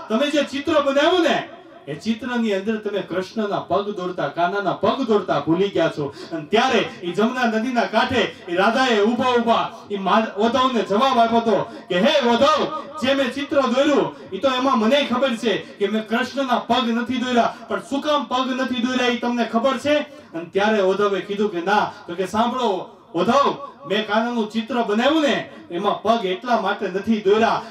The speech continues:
કે જો હું પગ દોરું ને, તો કાનો પાછો આ ગોકુળ મૂકીને મથુરા ભાગી જાય, એટલા માટે મેં એના પગ નથી દોર્યા." ઉદ્ધવ,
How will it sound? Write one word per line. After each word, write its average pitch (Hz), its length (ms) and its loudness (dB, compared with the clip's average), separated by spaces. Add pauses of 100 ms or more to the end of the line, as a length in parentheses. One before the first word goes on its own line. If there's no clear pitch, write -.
કે 185 100 -2
જો 202 120 0
હું 214 300 0
પગ 208 300 0
દોરું 247 300 4
ને, 220 200 0 (200)
તો 165 60 -8
કાનો 208 340 0
પાછો 202 480 0 (120)
આ 175 100 2
ગોકુળ 220 420 0
મૂકીને 208 320 -2
મથુરા 196 500 0
ભાગી 220 280 0
જાય, 185 180 2
એટલા 214 340 0
માટે 196 300 0
મેં 170 200 -2
એના 190 140 0
પગ 190 440 -2
નથી 160 220 -6
દોર્યા." 123 400 -6 (480)
ઉદ્ધવ, 156 440 -2